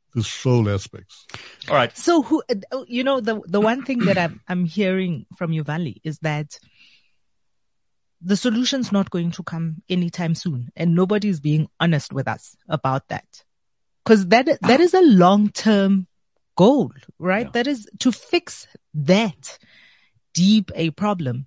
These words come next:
Speaker 3: <coughs> is a long-term goal. It's not going to be eighteen months. It's not going to be twenty-four months. It's, it's consistent hard work, and somebody has got to be willing to do that work. And I don't see anyone willing to do that work.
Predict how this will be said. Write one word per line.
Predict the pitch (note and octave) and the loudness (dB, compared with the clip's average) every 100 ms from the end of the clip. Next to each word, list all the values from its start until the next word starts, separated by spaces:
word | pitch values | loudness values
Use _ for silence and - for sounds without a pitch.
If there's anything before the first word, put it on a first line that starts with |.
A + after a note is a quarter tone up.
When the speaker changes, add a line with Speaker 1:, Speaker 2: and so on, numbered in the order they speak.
| - | -4
Speaker 3:
<coughs> | - - - | -4 -8 0
is | A3+ G#3+ | 4 6
a | A3 | 4
long-term | G3 G3+ A3 A3+ A3 G3+ | 6 4 4 2 -2 -2
goal. | F#3 E3+ - | 0 -2 -2
It's | D#3+ - | -4 0
not | A3 A3+ | -2 0
going | A#3+ | 0
to | G#3+ | -2
be | F3+ - - | -4 -4 -2
eighteen | F3+ - F#3+ | 0 0 0
months. | D3+ C#3 - - | 0 -2 -8 -16
It's | - - | -16 -6
not | F#3 F#3 | -4 -2
going | - F3+ F3 | -2 -2 -2
to | - | -4
be | E3 D#3+ - | -4 -6 -8
twenty-four | - B3 A3 - D3+ | -4 0 0 -2 -8
months. | C3+ G#2 - | -8 -12 -14
It's, | B2 E3 - - | -12 -12 -12 -6
it's | F#3+ - - _ _ _ _ _ - | -6 -8 -20 _ _ _ _ _ -2
consistent | A3 E3+ - D4 - - A3+ | 0 0 -2 -4 -4 -6 -6
hard | - G3+ G3 | -4 -2 -2
work, | E3 D#3+ C3+ - | -2 -2 -4 -6
and | E3+ F3 | -6 -4
somebody | G#3 G3+ F#3+ F3+ | -2 0 0 -2
has | E3 D#3+ | -4 -2
got | D3+ | -4
to | - | -4
be | D3+ | -4
willing | C3+ A#2+ D#3+ E3 D3+ | -4 2 2 4 0
to | - | -4
do | D#3 D3 | -6 -6
that | C3+ D3 | -6 -6
work. | D#3+ C4 - _ - - _ _ _ | -2 -2 -4 _ -20 -20 _ _ _
And | E3 E3 D#3+ D#3+ D#3+ D#3 D3+ | -2 0 0 0 -2 -4 -6
I | D3+ | -8
don't | E3 F3+ | -8 -8
see | - - | -8 -6
anyone | F3 F3 D#3 | -4 -2 -4
willing | - - C#3+ | -6 -10 -12
to | C#3 | -14
do | - - | -14 -12
that | - | -10
work. | - - | -10 -12